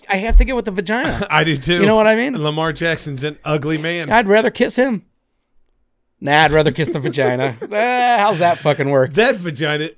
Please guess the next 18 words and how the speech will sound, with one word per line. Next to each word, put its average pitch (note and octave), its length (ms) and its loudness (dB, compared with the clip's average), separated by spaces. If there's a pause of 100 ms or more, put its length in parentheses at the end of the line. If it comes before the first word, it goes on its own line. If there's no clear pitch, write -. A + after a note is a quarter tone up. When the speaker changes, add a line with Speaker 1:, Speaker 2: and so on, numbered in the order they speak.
Speaker 2:
uh, G3 140 -14 (180)
but G#3+ 200 -6
it's D4+ 260 -12
scary G#4 420 0
looking. - 380 -10
It's - 220 -6
not C4+ 180 2
even, F3+ 240 -2
like, D3 320 -4 (520)
just D#3 240 -6
an D3 100 -10
ugly C#3+ 320 -4
pussy. D3+ 420 -6
It's - 300 -12 (960)
a C3+ 80 -8
damaged, D3 920 -8 (880)
hurt - 480 -4
pussy. - 460 -14